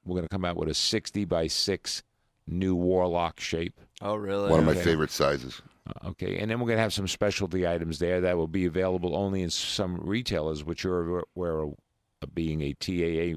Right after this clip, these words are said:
Speaker 1: retailer.
Speaker 3: Great.
Speaker 1: We're gonna have a new Romeo Exclusivo by Jose Cejas that'll be in stores only who are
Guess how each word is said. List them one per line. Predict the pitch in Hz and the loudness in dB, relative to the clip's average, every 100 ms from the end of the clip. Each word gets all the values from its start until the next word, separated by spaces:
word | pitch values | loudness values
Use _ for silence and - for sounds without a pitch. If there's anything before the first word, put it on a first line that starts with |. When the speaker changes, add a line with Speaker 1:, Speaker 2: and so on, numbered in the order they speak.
| - | -6
Speaker 1:
retailer. | - 78 71 71 73 78 92 _ - | -6 -4 -4 -4 -4 -4 -8 _ -12
Speaker 3:
Great. | 95 | -6
Speaker 1:
We're | 78 | -2
gonna | 87 87 | 0 0
have | 85 80 | 0 0
a | |
new | 85 90 | 0 0
Romeo | 82 87 90 87 82 | 2 2 2 2 0
Exclusivo | 80 - 95 87 107 101 92 90 | 0 -2 0 0 0 2 2 2
by | 78 80 78 | 0 -2 -2
Jose | 57 90 82 82 | -2 0 0 0
Cejas | 82 92 87 87 90 - - - - - | 0 -2 0 0 -2 -6 -14 -20 -20 -8
that'll | - 78 | -4 -2
be | 80 82 | -2 -2
in | 80 | -2
stores | 78 - - - 90 85 80 - _ _ | -2 -4 -4 0 2 2 -2 -6 _ _
only | 87 87 90 87 | -2 0 2 0
who | 78 80 78 | 0 0 2
are | 78 | 0